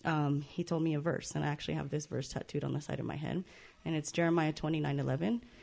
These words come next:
and the verse is, "For I know that the plans I have for you, says the Lord, plans to prosper you and not harm you, and plans to give you hope and a future." So that's where my,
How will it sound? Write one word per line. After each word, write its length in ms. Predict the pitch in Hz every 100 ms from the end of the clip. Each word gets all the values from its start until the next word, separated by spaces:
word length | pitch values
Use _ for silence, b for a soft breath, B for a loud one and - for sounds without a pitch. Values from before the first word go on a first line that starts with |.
| B B
and 120 | 165 165
the 40 |
verse 280 | 160 160 160
is, 140 | 165
"For 160 | - 160
I 60 | 160
know 200 | 160 170
that 180 | 165 - -
the 80 | 151
plans 340 | - 156 156
I 60 | 143
have 200 | 156 151
for 120 | -
you, 120 | 175
says 220 | 175 170 170
the 80 | 170
Lord, 280 | 175 180
plans 280 | - 156 160
to 80 | 147
prosper 420 | - 156 - -
you 140 | 165 156
and 100 | 151
not 180 | 147 151
harm 220 | 160 170
you, 80 | 165
and 100 | 156
plans 240 | 165 151
to 60 | 156
give 120 | 139
you 100 | 131 156
hope 180 | 110
and 100 | 143
a 40 | 120
future." 420 | - - - - B B B B
So 300 | - 175 170
that's 380 | 160 175 190 -
where 380 | 170 165 165 160
my, 560 | 165 147 135 139 139